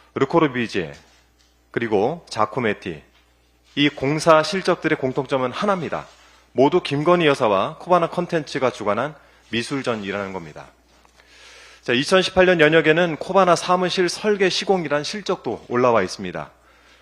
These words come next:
이십일 그램이라는 업체가 김 여사와 관련이 있다라는, 어, 그간의 의혹에 쐐기를 박는 증거입니다. 이 정도면 김건희 여사와 이십일 그램은 사실상 경제 공동체 아니겠습니까?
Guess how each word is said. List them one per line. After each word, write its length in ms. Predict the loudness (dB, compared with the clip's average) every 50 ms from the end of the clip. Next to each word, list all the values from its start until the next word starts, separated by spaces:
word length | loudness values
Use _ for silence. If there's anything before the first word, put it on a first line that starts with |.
| _ _ _ _ _ _ _ _ _ -4
이십일 640 | -2 -2 0 0 -2 -2 -2 -2 0 2 2 4
그램이라는 640 | 4 4 4 4 4 4 4 4 4 4 0 -2 -2 -2
업체가 680 | -2 -2 -2 -2 -4 -2 0 2 4 4 2 2 -2 -8
김 200 | -8 -6 -4 -2
여사와 340 | -2 0 2 2 2 0
관련이 380 | 0 -4 -6 -4 -4 -4 -4 -4
있다라는, 1120 | -6 -2 0 2 2 2 0 -6 -18 -20 _ _ -2 0 0 0 -2 -4 -10 -12 -14 -16 _ _ _ _
어, 120 | -12 -12 -10 -8
그간의 340 | -4 0 2 4 4 4
의혹에 320 | 4 4 4 4 4 2 0
쐐기를 340 | 2 2 2 2 4 2 2
박는 300 | 2 0 0 -2 -6 -8
증거입니다. 600 | -8 -6 -4 -4 -4 -4 -4 -8 -8 -10 -12 -16 _ _ _ _ _ _ _ _ _ _ _ _ -20 -20 -20 -16 -8 -6
이 100 | 0 4
정도면 400 | 4 6 6 6 4 4 2 0
김건희 320 | 0 0 2 2 4 4
여사와 240 | 2 2 2 4 4
이십일 380 | 2 2 0 -2 -4 -4 -2
그램은 280 | 0 0 0 0 -2 -4
사실상 520 | -2 0 0 0 0 -2 -6 -6 -6 -6
경제 300 | -6 -6 -8 -6 -6 -6
공동체 380 | -6 -6 -8 -10 -10 -8 -4 -4
아니겠습니까? 680 | -4 -4 -4 -6 -8 -8 -10 -14 -12 -10 -10 -10 -10 -12